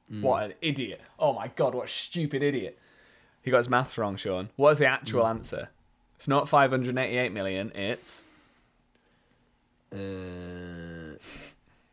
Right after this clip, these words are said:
Speaker 1: four hundred and fifty million.
Speaker 2: No, he was only off by six million, Sean. Give him a break. It was five hundred ninety-four million.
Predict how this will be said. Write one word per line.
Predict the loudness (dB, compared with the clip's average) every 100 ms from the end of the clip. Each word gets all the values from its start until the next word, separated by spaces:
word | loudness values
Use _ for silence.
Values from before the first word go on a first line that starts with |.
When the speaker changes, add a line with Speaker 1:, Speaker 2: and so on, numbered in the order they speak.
| _ _ _
Speaker 1:
four | -6 -2
hundred | 0 -2
and | -4
fifty | -6 -6 -8
million. | -8 -10 -14 -16 -6
Speaker 2:
No, | 2 2 4 2
he | 2
was | 2
only | 4
off | 4 2
by | -2
six | -2 -4 -4
million, | -4 -4 -6
Sean. | -8 -8 -6
Give | -4
him |
a | -4
break. | 2 2 2 -2
It |
was | -2
five | 0 2
hundred | 0 -2
ninety-four | -2 -2 0 0
million. | 0 -4 -6